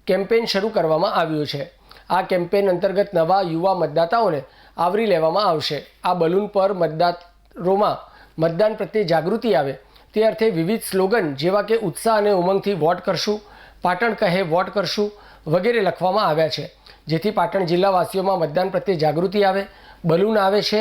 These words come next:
અભિયાન જિલ્લામાં નોંધાયેલા તમામ નવીન મતદારોને આકર્ષિત કરવા માટે શરૂ કરવામાં આવ્યું છે, જે અંતર્ગત જિલ્લામાં આવેલ તમામ અગત્યના સ્થળો પર બલૂન પહોંચાડવામાં આવશે.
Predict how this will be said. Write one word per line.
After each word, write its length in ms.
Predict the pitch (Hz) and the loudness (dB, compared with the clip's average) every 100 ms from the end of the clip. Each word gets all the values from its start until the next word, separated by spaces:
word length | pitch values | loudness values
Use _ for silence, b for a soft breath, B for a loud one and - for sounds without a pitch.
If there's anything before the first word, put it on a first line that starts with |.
| 226 | 0
અભિયાન 380 | 151 165 196 175 | 0 0 0 0
જિલ્લામાં 460 | 170 220 202 143 - _ b b b b | 0 2 0 -4 -10 _ b b b b
નોંધાયેલા 420 | 160 165 185 220 220 | 0 2 2 2 0
તમામ 340 | 220 196 214 | 0 0 2
નવીન 280 | 190 185 208 | 2 0 0
મતદારોને 460 | 185 170 190 202 208 | 0 2 2 2 0
આકર્ષિત 500 | 180 190 170 214 - | 0 -2 -4 -4 -2
કરવા 260 | 185 185 | 2 2
માટે 220 | 185 180 202 | 2 0 0
શરૂ 260 | - 165 | 0 0
કરવામાં 460 | 190 180 170 180 214 | 0 0 2 2 0
આવ્યું 240 | 165 156 | 0 0
છે, 240 | 143 151 - B B B | -4 -6 -10 B B B
જે 160 | 139 190 | 0 0
અંતર્ગત 400 | 175 196 180 190 | 2 0 0 0
જિલ્લામાં 500 | 151 196 214 151 - B B | 0 2 2 0 -6 B B
આવેલ 260 | 175 180 220 | 0 2 0
તમામ 460 | - 190 208 240 247 | 0 0 2 0 -2
અગત્યના 480 | 185 190 202 196 208 | -2 0 2 2 2
સ્થળો 300 | - 170 190 | 0 0 2
પર 180 | 196 190 | 0 0
બલૂન 320 | 165 175 208 | 2 0 0
પહોંચાડવામાં 680 | 185 147 190 180 151 160 185 | 0 0 2 2 2 2 0
આવશે. 300 | 156 - | 0 -2